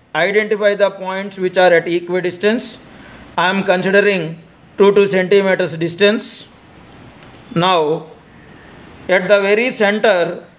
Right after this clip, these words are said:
this point act as an optic center. At the optic center, I am drawing a biconcave lens representation.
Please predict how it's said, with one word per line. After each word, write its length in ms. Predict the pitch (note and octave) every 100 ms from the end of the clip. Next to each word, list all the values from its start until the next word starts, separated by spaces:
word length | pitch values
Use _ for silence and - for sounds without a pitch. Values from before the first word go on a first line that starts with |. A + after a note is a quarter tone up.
| _ _ _ _ -
this 300 | D#3 G3+ F#3+
point 500 | - F#3+ G#3 A3 G#3+
act 420 | E3 F3+ F#3 F#3
as 220 | F#3 F#3
an 260 | F#3 F#3 F3+
optic 600 | E3 F3 F3 F3 F#3+ -
center. 580 | F#3+ F#3 F#3 G3+ A#3+ - - _ _ - - -
At 280 | F3 F#3+ F#3+
the 60 | A#3+
optic 520 | A3 A3 G#3+ A3+ A3+
center, 640 | G3+ G3+ G3+ G#3 E3 F3 - - _ _ -
I 100 | E3+
am 160 | F3
drawing 640 | F3 F3 F#3+ G3+ D#3+ E3 - - _ -
a 200 | E3 G3+
biconcave 1600 | F3+ E3+ F3 G#3+ A3 G#3 F#3 F#3+ G3+ G3+ - F#3+ G3+ G3+ G3 -
lens 580 | E3 F3 F3+ F#3 - - _ -
representation. 960 | D#3 E3 E3+ E3+ D#3+ D#3 C#3+ E3 D3+